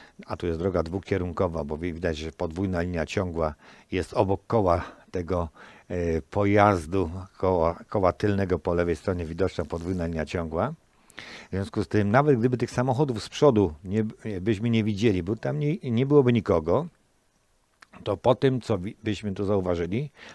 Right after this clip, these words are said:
po znakach byśmy się zorientowali, że jest to droga dwukierunkowa. A więc, bo podwójna linia ciągła rozdziela pasy ruchu o przeciwnym kierunku poruszania się. W związku z tym, że na drodze jednojezdniowej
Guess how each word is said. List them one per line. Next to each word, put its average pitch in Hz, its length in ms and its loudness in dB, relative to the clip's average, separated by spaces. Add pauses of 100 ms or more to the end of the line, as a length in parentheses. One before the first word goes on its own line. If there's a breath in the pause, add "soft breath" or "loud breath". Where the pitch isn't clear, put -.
(120)
po 98 120 0
znakach 95 560 0
byśmy 98 300 -4
się 92 140 -6
zorientowali, 85 680 -4 (320 loud breath)
że 87 160 -2
jest 95 200 0
to 117 120 2
droga 85 420 0
dwukierunkowa. 85 920 -6 (720 loud breath)
A 98 100 -2
więc, 98 260 -4
bo 120 220 0 (100)
podwójna 123 400 2
linia 104 200 2
ciągła 101 280 0
rozdziela 90 380 2
pasy 87 280 -4
ruchu 87 220 -4
o 80 80 -2
przeciwnym 85 500 -6
kierunku 82 400 -6
poruszania 78 560 -6
się. - 140 -20 (400 soft breath)
W 85 60 -14
związku 107 420 -2
z - 80 -8
tym, 92 300 -2 (340 loud breath)
że 95 320 0 (120)
na 98 200 0
drodze 92 420 0
jednojezdniowej 104 1300 0